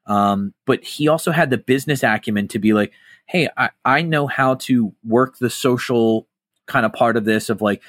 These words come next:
making the right inroads, talking to the right people, networking." He's like, "But the other thing is, is that, like, sometimes you just roll the dice and it fucking comes up awesome. And you just, you, yeah, like, I,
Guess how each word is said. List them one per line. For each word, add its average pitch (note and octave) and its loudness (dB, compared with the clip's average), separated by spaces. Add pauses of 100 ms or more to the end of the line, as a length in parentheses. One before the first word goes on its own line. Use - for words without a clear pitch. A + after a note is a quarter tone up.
(220)
making B2+ 0
the B2+ 2
right A#2+ 2
inroads, A2+ 0
talking B2+ -2
to C#3 -2
the B2+ 0
right A#2 0
people, G#2 -2 (260)
networking." A#2+ -2 (400)
He's B2+ -6
like, B2+ -4
"But B2 0 (120)
the A#2+ 0
other D3+ 0
thing C#3 -4
is, D#3+ -2
is B2 -4
that, - 0
like, A2 0
sometimes G3 -2
you B2+ 0
just A#2+ 0
roll A#2 4
the G#2+ 2
dice C3 -2 (100)
and A#2 -2
it G#2+ -2 (260)
fucking B2 -4
comes C3 -2
up F3 0
awesome. C3+ -2
And A2 -2
you G#2+ 0
just, - -4
you, G2 -8
yeah, D#3+ -2
like, G2 -4
I, G#2+ 0